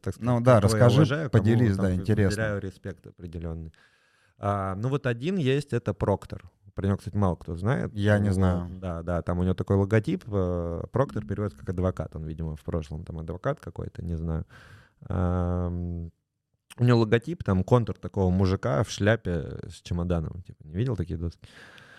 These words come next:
Speaker 1: Вот, а, он прикольный тем, что он очень трушный, короче. Он долгое время, когда все перешли на Ч П У, там, и на все эти истории, он говорил,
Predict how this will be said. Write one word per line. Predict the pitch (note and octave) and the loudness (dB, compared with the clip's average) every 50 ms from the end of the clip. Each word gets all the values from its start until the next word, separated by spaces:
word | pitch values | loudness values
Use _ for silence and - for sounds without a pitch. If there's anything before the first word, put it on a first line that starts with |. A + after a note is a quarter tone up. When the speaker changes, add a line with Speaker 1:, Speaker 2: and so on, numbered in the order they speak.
| - _ _ _ | -20 _ _ _
Speaker 1:
Вот, | - F#2+ F#2 G2 F#2+ F#2 F#2 F#2 F#2 - _ - | -6 -4 -2 0 2 2 0 -2 -4 -6 _ -6
а, | G2 F#2 F2+ F2+ F2+ F2+ F2+ F2+ F2+ F2+ | -4 -2 -2 -2 -2 -2 -2 -4 -4 -4
он | - F#2 G2 G2+ F#2 F#2 A2+ B2+ B2+ | -4 -4 -4 -2 0 2 2 2 2
прикольный | - - - - C#3+ C#3 C#3 C3+ C3 | 2 0 2 2 2 2 2 0 -4
тем, | B2 - E3 F#3+ G3 | -2 0 2 2 2
что | F#3 - - - B2 | 0 -2 0 2 2
он | A#2+ A#2+ B2+ | 4 4 4
очень | C3 B2 - A#2+ A2+ A2 G#2 - | 2 2 0 -2 -2 -2 -2 -2
трушный, | - A#2 B2 A2 - - - D2+ - | 0 2 4 4 2 0 -4 -8 -8
короче. | - - - - - - - - | -8 -10 -10 -10 -10 -10 -8 -6
Он | D#2+ F#2 F#2+ F#2+ F#2 | -4 -4 -4 -2 2
долгое | F#2+ A2 A#2 A2+ A2 A2+ G#2+ | 2 2 2 2 0 -2 -4
время, | G2+ G#2+ A#2+ D#3 E3 C#3+ A2+ | -2 -2 -2 -2 0 -2 -2
когда | - F#2+ F#2+ F#2 F#2+ | -2 0 2 2 2
все | E2+ - - G2+ | 2 4 2 2
перешли | - - F#2 F#2+ F2+ - - G#2 F#2 | 4 4 2 0 0 2 2 2 2
на | F2+ F2 | 2 0
Ч | - - G2+ | 0 0 0
П | - - - | 0 2 2
У, | G#2 G#2 G2+ G2 | 4 4 4 4
там, | F#2+ - E2+ E2+ D#2+ | 4 2 0 0 0
и | D#2+ | 0
на | F2+ F#2 | 0 0
все | - - G#2 G2+ F#2 | 0 2 0 0 0
эти | F2 - - F#2 | 0 -4 -8 -10
истории, | F2+ - - A#2+ C3+ E3+ - A2+ G2 | -10 -8 -8 -6 -4 -4 -2 -2 -4
он | F#2 F2+ | -4 -4
говорил, | F#2 F#2 F2+ F2 F2 D#2 | -4 -4 -4 -4 -6 -8